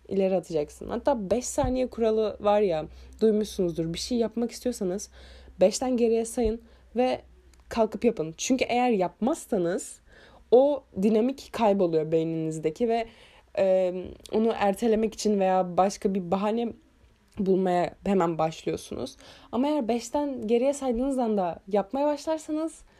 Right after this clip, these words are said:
pat, hani iş bitiyor ve gerçekten, e, çok iyi bir fikir. Ben bazen <laughs> kullanıyorum. Çok enerjim olmadığında ama markete gitmem <laughs> gerektiğinde denemenizi öneririm eğer denemediyseniz daha önce.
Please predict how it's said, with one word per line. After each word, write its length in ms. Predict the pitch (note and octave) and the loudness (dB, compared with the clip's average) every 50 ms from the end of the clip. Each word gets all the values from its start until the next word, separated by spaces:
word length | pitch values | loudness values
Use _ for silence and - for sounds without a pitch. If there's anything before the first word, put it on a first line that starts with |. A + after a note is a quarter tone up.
| _ _ _ _ _ _ - - | _ _ _ _ _ _ -8 -2
pat, 400 | - A#3 G3+ D#3+ - - - - - - | 0 0 0 0 -2 -8 -10 -10 -6 0
hani 340 | - G3+ G#3+ G3 F3+ F3 - _ _ _ _ _ _ _ _ _ _ - - _ - | 2 2 2 2 0 -2 -6 _ _ _ _ _ _ _ _ _ _ -20 -16 _ -2
iş 200 | - C4 - - | -2 -2 0 0
bitiyor 340 | A#3 G#3+ - - A3+ F3 D#3+ | -2 -2 2 4 4 4 4
ve 80 | F3 | 2
gerçekten, 840 | G#3 G3 F#3 E3 - G3+ A#3 B3 - - B3+ - - B3 B3 C4 B3 - - | 0 -2 2 4 4 4 4 4 0 -4 -2 0 0 0 0 0 -2 -4 -2
e, 280 | - F#3 F3+ E3+ F3 E3 - | 0 0 0 0 -2 -2 -4
çok 300 | - - G#3 - - - | 0 0 0 0 0 -2
iyi 160 | F#3+ F3 D#3+ | -2 -2 0
bir 220 | E3 D#3+ D#3+ E3 - _ - | -2 -2 -2 -2 -6 _ -10
fikir. 480 | - - G3 - - F#3 F3+ F#3 F3+ F3 | -4 -4 -2 -2 0 -2 -2 -2 0 0
Ben 240 | E3+ E3+ F3 E3 | 0 0 0 0
bazen 320 | E3+ E3+ E3+ F3 F#3 F#3+ G3 | 0 0 2 2 2 0 0
<laughs> 140 | E3+ - - | -2 0 0
kullanıyorum. 720 | A3+ G3 G#3+ A3 G#3 F#3+ - A3+ G3+ G3+ G3 G3+ G3 G#3 | 2 4 4 2 2 2 4 2 2 2 2 -2 -4 -4
Çok 240 | - - A3+ A3+ A3+ - - - - - - - - - | -2 -2 -2 -2 -2 -6 -20 -18 -18 -18 -18 -18 -10 -2
enerjim 480 | - G#3 G3+ G#3 G#3 G#3 A3+ G3+ G#3+ G#3 | 0 2 2 2 2 2 2 2 2 0
olmadığında 500 | G3 G3 G3+ G3 F#3+ G3 G3+ G3 F#3+ F#3+ | 0 0 -2 -2 -2 -2 -2 0 0 0
ama 160 | F#3+ G3 F#3+ | 0 0 -2
markete 560 | F#3+ F3+ E3+ F3 F3+ G#3 - - - - B3+ | 0 0 0 2 0 0 -2 -4 0 0 2
gitmem 460 | G3+ G#3+ G3+ - B3 B3 G3 A3+ A3 | 2 0 -2 0 0 0 2 0 2
<laughs> 0 | |
gerektiğinde 880 | G#3+ A3 G#3 G#3 A#3 A#3 - - - G#3+ G#3 G#3 G#3 G3+ G3+ G#3 G#3 G#3 - - - - - - | 2 2 2 0 -2 -4 -4 -4 -2 0 0 0 0 -2 -4 -4 -6 -8 -10 -18 -20 -18 -12 -4
denemenizi 540 | F#3+ G3 G#3+ A3+ A3+ A3+ A#3 A#3 A#3 G#3+ A#3+ | 2 4 6 6 6 6 4 4 4 4 4
öneririm 540 | A3+ G3+ G3+ G3+ G3 G3+ F#3+ F3 E3+ F3+ F3+ - | 4 4 4 4 2 2 2 0 -4 -4 -6 -6
eğer 260 | - D#3 D#3 D#3+ D#3+ D#3 | -4 -2 -2 -2 -2 -2
denemediyseniz 760 | D#3 E3 D#3 D#3 D3+ D3+ D3+ D3+ D3+ - D#3 D3 D3+ D3+ - | -2 -2 -2 -2 -4 -4 -4 -8 -8 -6 -6 -6 -6 -6 -6
daha 120 | D3+ D3+ | -6 -6
önce. 340 | D3 D3 D3+ D3 D#3 F#3 G#3+ | -6 -6 -4 -4 -4 -4 -4